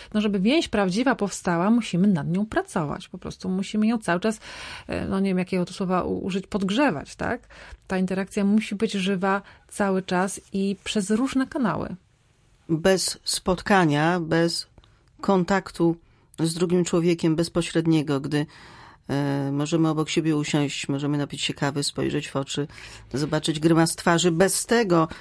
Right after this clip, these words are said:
Speaker 2: opierając, e, nawet pielęgnowanie więzi czy zatroskanie o nasze więzi wyłącznie za pośrednictwem sieci, m, no, ten proces pielęgnowania niestety nie będzie możliwy, żeby nam
Speaker 1: Nie.
Speaker 2: pięknie postępował.
Speaker 1: Nie, dlatego że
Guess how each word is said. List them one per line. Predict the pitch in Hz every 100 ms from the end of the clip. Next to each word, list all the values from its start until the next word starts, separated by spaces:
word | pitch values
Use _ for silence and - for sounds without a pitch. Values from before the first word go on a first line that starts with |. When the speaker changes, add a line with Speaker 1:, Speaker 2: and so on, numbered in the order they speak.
| -
Speaker 2:
opierając, | - 165 185 185 202 202 175 165 - - - -
e, | 131 147
nawet | 151 180 170 165
pielęgnowanie | - 208 180 175 175 165 165 240 269 185
więzi | 156 165 156 160 165
czy | 135
zatroskanie | 160 160 170 165 - 240 220 156
o |
nasze | 156 156 156
więzi | 165 160 160
wyłącznie | 151 170 180 214 247 - 160
za | 147 160
pośrednictwem | 160 165 151 156 175 - - 170 151 151 - -
sieci, | - - 160 - 170 196 - - - -
m, | 160 - -
no, | 170 180 - 165
ten | - 190 180
proces | - 190 180 185 185 - -
pielęgnowania | 180 175 175 175 190 185 180
niestety | 180 - 180 185
nie | 196
będzie | 285 165 165
możliwy, | 156 160 156 151
żeby | 151 151 151 - - - -
nam | 311
Speaker 1:
Nie. | 226
Speaker 2:
pięknie | 185 160 170
postępował. | 165 156 165 165 151 147 165
Speaker 1:
Nie, | 233 285 208
dlatego | 214 220 233
że | 233